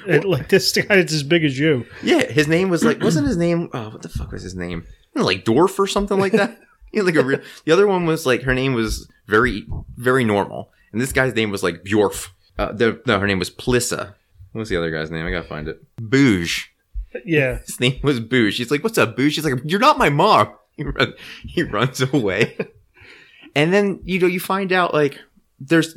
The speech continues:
Speaker 2: th-, there's no seriousness to the show. It's one hundred percent comedy, twenty-six minutes. It's, it's well
Speaker 1: Right.
Speaker 2: worth the watch. But when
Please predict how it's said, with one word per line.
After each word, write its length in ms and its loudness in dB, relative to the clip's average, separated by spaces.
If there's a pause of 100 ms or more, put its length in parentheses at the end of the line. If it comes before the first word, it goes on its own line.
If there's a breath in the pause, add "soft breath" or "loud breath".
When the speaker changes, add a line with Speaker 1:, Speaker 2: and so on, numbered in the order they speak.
(120)
Speaker 2:
th-, 220 2
there's 240 -2
no 180 4
seriousness 560 0
to 80 -8
the 100 -6
show. 240 -6
It's 120 -12
one 120 -4
hundred 160 -2
percent 260 -2
comedy, 320 0
twenty-six 520 -6
minutes. 320 -4
It's, 200 -14 (100)
it's 120 -14
well 180 4
Speaker 1:
Right. 80 2
Speaker 2:
worth 260 0
the 120 -8
watch. 300 0 (440 loud breath)
But 140 4
when 380 0